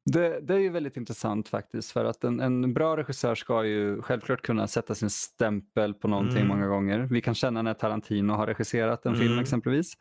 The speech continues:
Speaker 1: Men en bra regissör behöver också veta återhållsamhet
Speaker 2: Ja.
Speaker 1: och låta, särskilt i,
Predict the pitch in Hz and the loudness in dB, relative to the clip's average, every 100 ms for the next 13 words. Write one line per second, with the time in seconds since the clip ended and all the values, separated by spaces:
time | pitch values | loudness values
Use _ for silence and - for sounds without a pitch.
0 | - - - _ _ _ _ 113 117 117 | -20 -20 -20 _ _ _ _ 0 2 0
1 | 117 120 120 117 123 127 120 - 110 104 | -2 0 2 2 2 0 -2 0 0 2
2 | 113 104 107 - 113 104 - 117 117 113 | 0 0 -2 -2 0 0 -2 0 0 -2
3 | - 104 98 110 104 110 110 - 117 107 | -2 -2 0 0 2 0 0 -4 0 0
4 | 113 127 123 - _ _ - - - - | 0 -6 -10 -18 _ _ -18 -14 -12 -4
5 | 123 113 113 113 110 107 - 110 107 - | -2 2 4 4 2 -2 -2 0 0 0
6 | 139 123 143 156 | 0 0 -2 -4